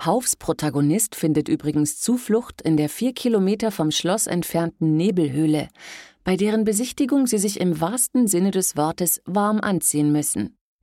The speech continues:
In der insgesamt achthundertdreizehn Meter langen Tropfsteinhöhle beträgt die Temperatur nämlich das ganze Jahr über lediglich acht bis zehn Grad.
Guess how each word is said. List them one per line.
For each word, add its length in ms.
In 120
der 160
insgesamt 720
achthundertdreizehn 1040
Meter 280
langen 340
Tropfsteinhöhle 880
beträgt 440
die 100
Temperatur 720
nämlich 380
das 240
ganze 340
Jahr 300
über 240
lediglich 640
acht 340
bis 220
zehn 320
Grad. 260